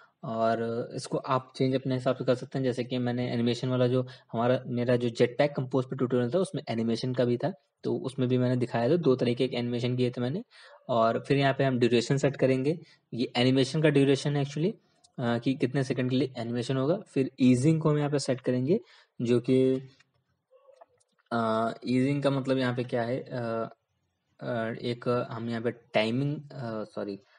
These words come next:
timing नहीं देंगे और यहाँ पे हम इसको, अ, actually float कितना करना है हमें, कितना इसका overshoot interpolator रहेगा हमारा, अ, वो यहाँ पे set करेंगे।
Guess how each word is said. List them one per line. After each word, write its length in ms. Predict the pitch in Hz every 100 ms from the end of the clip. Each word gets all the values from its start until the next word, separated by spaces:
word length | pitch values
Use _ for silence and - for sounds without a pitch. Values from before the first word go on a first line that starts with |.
| _ _
timing 460 | - 104 104 104
नहीं 260 | - 104 101
देंगे 300 | 104 107 170 - _ _
और 200 | - 107
यहाँ 160 | 110 110
पे 60 | 117
हम 200 | 120 123
इसको, 320 | 120 - 127
अ, 500 | - - 110 107 -
actually 280 | - 117 113
float 500 | - - 120 143 139 - _ _ _ _ _
कितना 300 | 131 123 139
करना 400 | 135 120 120 127
है 140 | 107 107
हमें, 240 | 107 180 - _ _ _ -
कितना 300 | 117 117 120
इसका 280 | 113 - 117
overshoot 560 | 127 117 117 - 123
interpolator 720 | 127 113 120 123 110 110 117
रहेगा 320 | 120 107 107
हमारा, 280 | 107 107 175 196 _ _ _
अ, 320 | 120 107 104 120
वो 200 | 110 127
यहाँ 140 | 120
पे 80 | 120
set 220 | 120 117
करेंगे। 360 | - 110 135